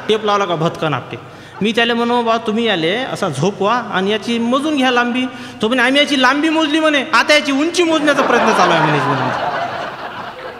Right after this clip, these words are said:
आणि जाता जाता म्हणजे तुमचा निरोप घेता घेता दोन तीन मिर्झाजी कहींचे प्रश्न मी तुम्हाला सांगतो. जळगाव जिल्ह्यात अमळनेर नावाचं एक गाव आहे,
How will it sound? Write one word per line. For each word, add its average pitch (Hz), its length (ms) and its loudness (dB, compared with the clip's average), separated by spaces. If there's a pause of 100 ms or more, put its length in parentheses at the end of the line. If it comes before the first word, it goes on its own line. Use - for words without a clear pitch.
(1000)
आणि 185 240 -2
जाता 180 260 0
जाता 196 340 0
म्हणजे 175 260 -4
तुमचा 180 240 -2
निरोप 180 300 -2
घेता 170 260 -2
घेता 165 380 -2 (760)
दोन 185 160 -2
तीन 202 200 -2
मिर्झाजी 190 360 0
कहींचे 190 300 0
प्रश्न 190 260 -2
मी 196 100 0
तुम्हाला 185 300 0
सांगतो. 165 640 -4 (800)
जळगाव 175 320 0
जिल्ह्यात 214 300 0
अमळनेर 208 380 0
नावाचं 202 360 0
एक 190 140 -4
गाव 190 180 2
आहे, 175 160 -2